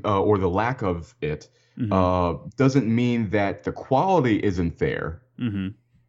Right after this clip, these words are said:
Speaker 1: It means that the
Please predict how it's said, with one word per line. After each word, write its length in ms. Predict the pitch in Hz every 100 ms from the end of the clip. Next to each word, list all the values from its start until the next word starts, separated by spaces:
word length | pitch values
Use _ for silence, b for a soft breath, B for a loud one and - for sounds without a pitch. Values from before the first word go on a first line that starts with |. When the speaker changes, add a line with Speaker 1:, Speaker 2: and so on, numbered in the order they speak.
| _ _ _ _ _ _ _ _ _ _ _ -
Speaker 1:
It 180 | 135 117
means 520 | 127 143 143 139 101
that 480 | 107 113 104 95 92
the 160 | 113